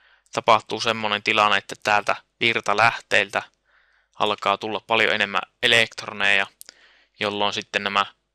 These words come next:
kaliumionit alkavat värähdellä paljon enemmän, koska ne osallistuu siihen elektronin kuljettamiseen.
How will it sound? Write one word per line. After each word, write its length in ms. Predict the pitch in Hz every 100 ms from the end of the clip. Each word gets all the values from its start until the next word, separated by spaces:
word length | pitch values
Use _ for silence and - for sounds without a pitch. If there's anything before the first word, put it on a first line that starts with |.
| -
kaliumionit 1160 | 123 113 107 101 98 - 110 104 98 90 - - _ -
alkavat 340 | 95 90 131 -
värähdellä 520 | 123 107 98 - 92 -
paljon 300 | 98 95 71
enemmän, 320 | 90 78 73 - _ -
koska 260 | - -
ne 140 | 107 104
osallistuu 540 | 98 107 113 - 113
siihen 240 | 107 107 107 - - - - - -
elektronin 760 | - 113 104 - 104 104 101 101 - _
kuljettamiseen. 1120 | - 123 113 101 - 92 98 95 - 76 64